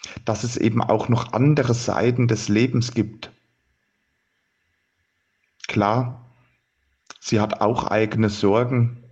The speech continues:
eigene Herausforderungen, eigene Probleme.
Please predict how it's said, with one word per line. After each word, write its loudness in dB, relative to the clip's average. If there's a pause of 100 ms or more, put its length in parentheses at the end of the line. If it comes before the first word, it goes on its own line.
(160)
eigene 0
Herausforderungen, 0
eigene 2
Probleme. 2